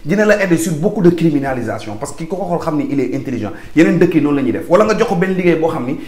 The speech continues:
il va gagner sa vie te dina am respect, te su boobaa dina respecter ñi nga xam ni moom moo di population bi. C'est ça qu'on a fait ak benn mannequin boo xam ni criminel la woon, après ñu jël ko def ko mannequin international, te pourtant crime rek la doon def. Ça pas dit que du ñëpp a mérité prison,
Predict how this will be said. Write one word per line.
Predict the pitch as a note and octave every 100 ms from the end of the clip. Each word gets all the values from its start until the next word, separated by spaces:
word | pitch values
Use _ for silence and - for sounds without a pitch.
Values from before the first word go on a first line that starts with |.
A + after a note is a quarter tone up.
| -
il | D3
va | G3+ G#3
gagner | F3+ F#3+ E3
sa | E3 D3
vie | B2 C#3+
te | E3
dina | F3 F3+
am | E3+ E3
respect, | E3 D#3+ C3+ - -
te | -
su | E3 F3+
boobaa | G3 G3 D#3+
dina | F3 F3
respecter | F3+ - F3 F3+
ñi | D#3+
nga | D#3+
xam | D#3
ni | C3+
moom | C3+
moo | C3+ B2+
di |
population | B2 C3 C3 A2 G#2+
bi. | G#2 - - - - - -
C'est | -
ça | D#3 G3+ G#3+ G#3+
qu'on | G3
a | F3
fait | - E3 E3
ak | B2+
benn | D3 D3+
mannequin | D3 C#3+ C#3 C3
boo | B2+
xam | C3+ B2
ni | A#2+
criminel | F#3 F#3+ D#3 C3+
la | G#2+
woon, | F#2+ - - - - - - -
après | - C3+ C#3+
ñu | C#3
jël | B2+ E3+
ko | D#3+
def | C3 D#3+ -
ko | E3 -
mannequin | C3+ E3 D#3+ D3+
international, | D3 D3+ C3+ A#2 A2+ F#2+ - - -
te |
pourtant | - D3+ D#3 -
crime | E3+ D#3+ C3+
rek | D3
la | C3
doon | A2+
def. | G2+ - - -
Ça | - G#3
pas | B3+
dit | B3
que | F#3
du | F3
ñëpp | F3 G#3+ C#4+ -
a |
mérité | F#3 D#3+ D3 D3+
prison, | C3 B2 B2